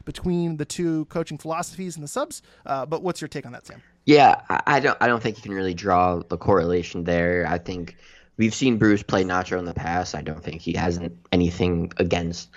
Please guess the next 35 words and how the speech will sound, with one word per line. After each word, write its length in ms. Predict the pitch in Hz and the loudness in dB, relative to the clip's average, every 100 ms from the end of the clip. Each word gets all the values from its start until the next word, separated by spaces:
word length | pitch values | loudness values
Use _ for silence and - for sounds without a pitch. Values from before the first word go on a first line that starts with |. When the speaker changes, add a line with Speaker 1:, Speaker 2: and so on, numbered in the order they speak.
| - - - | -20 -20 -4
Speaker 2:
Nacho, 580 | 101 87 85 - 90 95 | 0 0 0 -4 -2 0
and 80 | 90 | 0
I 120 | 85 | 0
don't 280 | 85 92 - | 0 -2 -2
think 220 | - 90 | -6 -4
he 160 | - 92 | 0 0
was 160 | 85 - | 0 0
itching 320 | 104 - 92 | -2 -2 -4
to 80 | 87 | -2
get 180 | 85 - | -2 -4
Tommy 280 | 90 87 87 | -6 -4 -4
McNamara 720 | 85 87 90 87 85 85 82 - | -4 -4 -2 0 2 2 2 2
out 200 | 92 82 | 0 0
on 160 | - 85 | -2 -6
the 80 | |
field 340 | 78 92 87 80 | -6 -2 -2 -2
either. 520 | 85 90 87 82 85 | -2 0 0 -2 -4
So 360 | - 90 90 - - - - - - | -2 2 2 0 -8 -20 -20 -20 -4
I, 140 | 127 - | 0 4
I 60 | 147 | 6
would 80 | |
have 140 | 143 131 | 6 2
to 60 | |
agree. 240 | 95 87 92 | -2 -2 -4
I 60 | |
don't 200 | 85 85 | -4 -6
really 240 | 85 82 82 | -6 -8 -8
think 220 | 92 85 | -8 -6
there's, 360 | 85 82 80 82 | -4 -4 -4 -4
uh, 300 | 80 80 82 - | -2 -2 -4 -4
anything 460 | 95 87 87 85 | -2 0 0 0
there. 320 | 80 85 82 80 | 2 2 2 2
I 80 | |
think 240 | 82 87 85 | 0 -2 -2
even, 460 | 90 85 82 82 | -2 -2 -4 -6